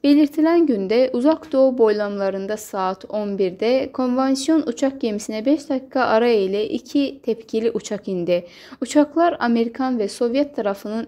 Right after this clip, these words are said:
özel yetkilerle donatılmış komisyon üyelerini getiriyorlardı. Tarafların komisyon üyeleri protokole uygun bir törenle karşılandı.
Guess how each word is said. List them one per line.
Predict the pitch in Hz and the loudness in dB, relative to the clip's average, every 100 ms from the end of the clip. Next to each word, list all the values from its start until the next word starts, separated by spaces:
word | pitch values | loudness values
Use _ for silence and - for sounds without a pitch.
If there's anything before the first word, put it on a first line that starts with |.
| - | -6
özel | 202 220 254 | -2 0 2
yetkilerle | 226 226 - 202 202 196 185 | 0 -2 -8 -6 -2 -4 -4
donatılmış | 190 185 - 202 220 | -6 -6 -6 -8 -8
komisyon | - 196 196 - 277 269 | -8 -6 -6 -4 -4 -2
üyelerini | 196 185 180 185 185 | 0 0 0 -2 -2
getiriyorlardı. | 185 185 - 185 180 180 180 180 180 190 _ _ _ _ _ | -4 -6 -4 -4 -2 -2 -4 -4 -6 -8 _ _ _ _ _
Tarafların | - 262 277 285 294 311 | -2 0 2 2 2 2
komisyon | 302 269 269 277 | 0 -2 -2 -2
üyeleri | 254 214 190 190 202 | -2 -4 -4 -4 -4
protokole | 202 226 233 240 254 262 | -6 -6 -4 0 2 2
uygun | 233 208 233 226 | 0 -2 -2 -2
bir | 214 | -2
törenle | 214 208 202 196 185 | -4 -4 -4 -4 -6
karşılandı. | - 180 185 - 185 175 175 180 | -4 -4 -4 -8 -8 -6 -6 -8